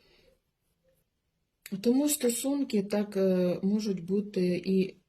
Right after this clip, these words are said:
відокремлені, наче так, сам кожен по собі. Якщо це робота, то це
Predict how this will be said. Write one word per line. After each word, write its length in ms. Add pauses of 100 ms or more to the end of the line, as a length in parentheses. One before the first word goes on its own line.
(260)
відокремлені, 880
наче 340
так, 280
сам 320 (200)
кожен 340
по 120
собі. 500 (1800)
Якщо 460
це 600
робота, 840 (500)
то 160
це 640